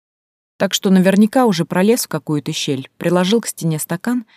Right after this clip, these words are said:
и затих, приготовившись внимать страшным взрослым тайнам. Ну, Ёж только не подпрыгивал от нетерпения, сидя на полу. Чёрные глаза напряжённо поблёскивали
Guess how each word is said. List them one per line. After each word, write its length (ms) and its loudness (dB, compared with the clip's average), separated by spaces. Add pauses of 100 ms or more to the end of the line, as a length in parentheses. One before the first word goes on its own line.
(360)
и 120 0
затих, 640 0
приготовившись 800 -4
внимать 400 0
страшным 500 -4
взрослым 420 -8
тайнам. 400 -10 (1600)
Ну, 300 4 (580)
Ёж 260 0
только 260 2
не 100 6
подпрыгивал 680 0
от 180 -6
нетерпения, 600 0
сидя 280 -2
на 120 0
полу. 380 -4 (1300)
Чёрные 420 4
глаза 340 2
напряжённо 560 2
поблёскивали 720 -2